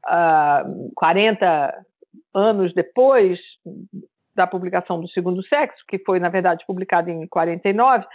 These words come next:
mas Problemas de Gênero tem uma primeira publicação de um primeiro artigo em oitenta e nove, né? Então, é, quarenta anos depois, é,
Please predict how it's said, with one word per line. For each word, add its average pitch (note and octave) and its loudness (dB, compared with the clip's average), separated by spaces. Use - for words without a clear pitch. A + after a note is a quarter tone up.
mas G3 -2
Problemas G#3+ 0
de G3+ 0
Gênero F#3+ 0
tem G3 0
uma F#3+ 2
primeira G3 2
publicação G3+ 0
de G#3+ -2
um G#3+ 0
primeiro G#3+ 0
artigo G3 0
em G3 2
oitenta F3+ 0
e F3+ 0
nove, G3+ 2
né? G3 0
Então, F3 0
é, D#3+ 2
quarenta A#3 -2
anos G3 -4
depois, A3+ 0
é, F3+ 2